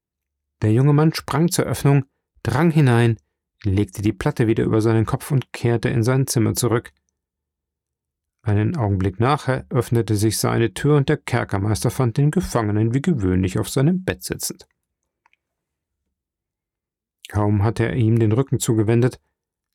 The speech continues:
kaum hatte sich das Geräusch der Tritte im Gang verloren, als Dantes, von Ungezult verzehrt, ohne an das Essen zu denken, in das Zimmer des Abbes zurückkehrte.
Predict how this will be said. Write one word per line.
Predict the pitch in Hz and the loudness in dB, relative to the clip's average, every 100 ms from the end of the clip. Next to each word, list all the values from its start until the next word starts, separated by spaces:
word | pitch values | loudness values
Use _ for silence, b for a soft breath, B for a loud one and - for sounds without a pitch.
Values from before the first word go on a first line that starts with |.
| - | -10
kaum | - 202 185 | -4 0 2
hatte | 135 - | 0 0
sich | 104 101 | -2 -2
das | 107 - | -4 -4
Geräusch | 101 98 120 | -2 0 -2
der | - 117 | -2 -4
Tritte | - 135 135 | -2 -2 0
im | 120 | 0
Gang | 110 120 110 | 0 -2 -2
verloren, | 113 110 117 123 131 - b b _ _ _ | -2 2 2 2 0 -2 b b _ _ _
als | 127 127 - | -2 -2 -2
Dantes, | - 127 127 - 175 - - _ _ _ | -2 0 0 0 -2 -2 -12 _ _ _
von | - - 156 156 | -6 2 2 2
Ungezult | - 220 233 196 156 135 | 2 2 2 2 0 0
verzehrt, | 127 117 - - 127 139 - _ _ | -2 -2 -2 2 2 2 0 _ _
ohne | 131 143 139 | 0 2 2
an | 131 | 2
das | 117 - | 0 0
Essen | 95 - | -4 -2
zu | 123 117 | -2 0
denken, | 131 123 135 | 0 2 2
in | 131 | 4
das | 156 - | 2 -2
Zimmer | - 117 104 | -2 0 2
des | 95 - | 0 -2
Abbes | 123 110 110 - | -4 -2 -2 -2
zurückkehrte. | - 131 104 - - - | -2 -2 -4 -8 -10 -10